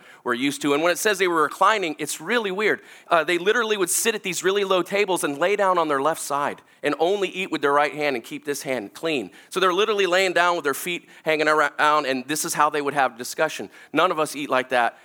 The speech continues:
here in our time. And also, if,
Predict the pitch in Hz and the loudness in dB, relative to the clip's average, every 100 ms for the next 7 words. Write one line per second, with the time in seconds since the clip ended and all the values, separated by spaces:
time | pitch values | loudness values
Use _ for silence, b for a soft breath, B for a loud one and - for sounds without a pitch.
0 | B - 135 127 - 117 - 143 151 123 | B -2 0 0 0 -2 2 2 2 -2
1 | 104 120 143 B B - 190 190 185 160 | -2 -2 -4 B B 2 2 2 -2 0
2 | 165 | -2